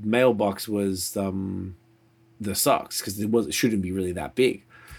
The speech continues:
And, uh, when I got upstairs, I just opened it, and I was like, "What the fuck?" And I was like, "Oh, it's for Tiff." I was like, "Oh, okay, like, this is not what I thought."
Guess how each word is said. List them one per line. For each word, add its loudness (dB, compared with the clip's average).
And, 2
uh, 4
when 4
I 4
got 4
upstairs, 2
I 2
just 0
opened 4
it, 2
and -2
I 0
was 0
like, -2
"What -8
the 2
fuck?" 0
And -2
I -2
was -4
like, 0
"Oh, 0
it's -2
for -8
Tiff." 0
I -8
was -6
like, -6
"Oh, 2
okay, 0
like, -4
this -10
is -4
not -2
what 0
I 0
thought." 0